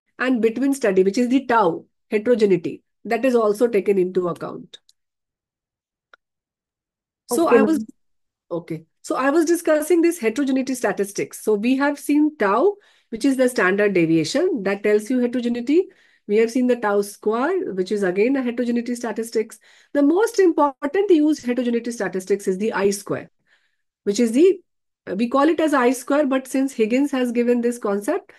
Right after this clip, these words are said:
Speaker 1: so it is also known as the Higgins I square, and you classify the amount of heterogeneity based on the value. So up till fifty percent it is moderate, seventy-five percent or more, it is, uh,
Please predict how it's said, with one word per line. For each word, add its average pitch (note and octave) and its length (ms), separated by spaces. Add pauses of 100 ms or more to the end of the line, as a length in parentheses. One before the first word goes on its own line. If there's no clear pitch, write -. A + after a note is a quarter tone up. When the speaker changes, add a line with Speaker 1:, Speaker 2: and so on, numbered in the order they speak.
(240)
Speaker 1:
so E4 240
it A#3 160
is B3 80
also A#3 300
known B3 160
as A3 140
the A3+ 200
Higgins G#3 340
I A3+ 140
square, B3 400 (400)
and B3 320
you C4+ 140
classify C4+ 760
the F4 120
amount B3+ 420
of C4+ 100
heterogeneity G#3+ 560
based F#3 320
on E3+ 200
the D#4 220 (380)
value. G3 500 (140)
So C#4+ 300
up B3 280
till E4+ 160
fifty D#4+ 360
percent D4 340
it B3 100
is A3 140
moderate, F3+ 580 (340)
seventy-five C#4+ 680
percent D4+ 320
or C4+ 140
more, A3+ 340
it G#3 120
is, G#3 360 (160)
uh, G#3 200